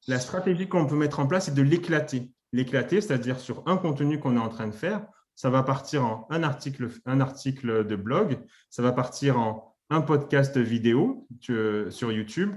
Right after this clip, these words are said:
un, un, euh, des S M S, des mails, des articles de blog.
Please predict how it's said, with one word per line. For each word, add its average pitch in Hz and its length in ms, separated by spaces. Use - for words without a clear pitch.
un, 143 220
un, 147 380
euh, 110 1000
des 113 160
S 131 240
M 110 120
S, 135 300
des 117 140
mails, 127 300
des 120 120
articles 117 300
de 117 80
blog. 101 260